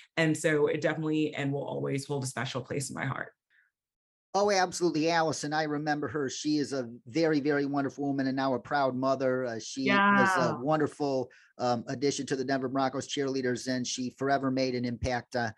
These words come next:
Speaker 2: on the team. Uh, you were very fortunate to learn from her during your, uh, dance years, uh, in Texas. And, uh, even though you're just a few months into your D B C tenure, what are some of the differences you already noticed between being an N B A dancer and being an N F L cheerleader?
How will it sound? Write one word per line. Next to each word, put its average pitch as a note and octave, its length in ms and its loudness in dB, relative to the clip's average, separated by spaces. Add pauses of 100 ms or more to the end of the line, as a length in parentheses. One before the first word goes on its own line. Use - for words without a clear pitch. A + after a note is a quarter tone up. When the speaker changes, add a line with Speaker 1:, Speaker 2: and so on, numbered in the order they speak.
(200)
Speaker 2:
on A#2+ 200 -4
the G#2+ 80 -8
team. A#2+ 420 -4
Uh, A2 200 -6 (100)
you B2 100 -6
were A#2+ 140 -2
very B2 260 0
fortunate B2 580 -4
to A2+ 280 -4 (280)
learn A#2+ 200 -2
from A#2+ 180 -6
her A#2+ 200 0
during A2+ 300 -4
your, A2+ 200 0
uh, G#2+ 100 -2
dance A#2 400 -6
years, A#2 300 -4
uh, A2+ 140 -2 (260)
in A#2+ 160 -2
Texas. - 640 -2 (260)
And, B2+ 160 0
uh, C3+ 40 4
even A3+ 280 0
though G3+ 160 2
you're E3+ 160 2
just D3 380 -2
a C3 80 0
few E3+ 240 -2
months D#3+ 260 -2
into C#3 180 -6
your C#3 200 4
D C3+ 180 -2
B C3 140 -2
C A#2+ 180 -6
tenure, A2+ 460 -2 (320)
what A#3 180 4
are A3 80 6
some F#3+ 240 -2
of F3+ 80 0
the C3+ 100 0
differences B2+ 680 -2
you C#3+ 160 2
already D#3 320 4
noticed C3+ 420 -2
between C3 400 -2
being C3+ 300 0
an C3 80 2
N C3+ 120 0
B B2+ 160 0
A D3+ 120 2
dancer A2 400 -6
and A2 120 -8
being C3 160 0
an A2+ 100 -2
N A#2+ 100 -4
F A2 100 -10
L G2 80 -4
cheerleader? G#2+ 520 -6